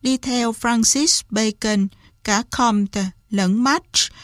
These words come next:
đều cho rằng lý thuyết thường dẫn đến sai lầm trong khoa học. Như vậy, cách tốt nhất để tránh sai lầm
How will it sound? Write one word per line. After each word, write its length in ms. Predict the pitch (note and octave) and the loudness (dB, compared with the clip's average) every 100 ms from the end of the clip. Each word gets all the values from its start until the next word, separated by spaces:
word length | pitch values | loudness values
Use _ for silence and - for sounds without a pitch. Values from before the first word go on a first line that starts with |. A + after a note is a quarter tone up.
| - - | -14 -2
đều 180 | A3+ G#3+ | 0 2
cho 260 | A#3+ A#3 | 0 0
rằng 300 | A3 G3+ F#3+ | 0 0 0
lý 200 | G3+ C#4+ | 2 0
thuyết 440 | - D4+ E4 - - | 0 -2 -2 -4 -2
thường 500 | A#3+ G3+ F#3 F#3 F#3 | 0 2 2 0 0
dẫn 320 | F#3 F#3 B3 | 0 0 0
đến 260 | A#3+ C4 F4+ | 0 -2 0
sai 280 | - A#3 A3+ | 0 0 0
lầm 340 | G#3+ F3 F3 | 0 0 0
trong 320 | G#3+ G#3+ G3+ | -2 -2 -2
khoa 240 | - A3+ G#3+ | -4 -2 -2
học. 300 | G#3+ E3+ - _ _ - - - - | 0 -2 -6 _ _ -20 -20 -14 -2
Như 200 | B3+ B3 G#3 | 0 2 0
vậy, 280 | F#3 F3+ - - - - | 0 0 -4 -14 -10 -4
cách 160 | E4+ - - | -4 -4 -4
tốt 260 | C#4+ F4 - | -2 -2 -2
nhất 240 | C#4+ E4+ - | -2 -2 -4
để 280 | G#3+ F#3+ G#3+ | -2 0 -2
tránh 340 | - A#3+ D4+ F#4 | -2 -2 -2 0
sai 300 | - A#3 A3+ | 0 0 -2
lầm 320 | G#3 F#3 | -2 0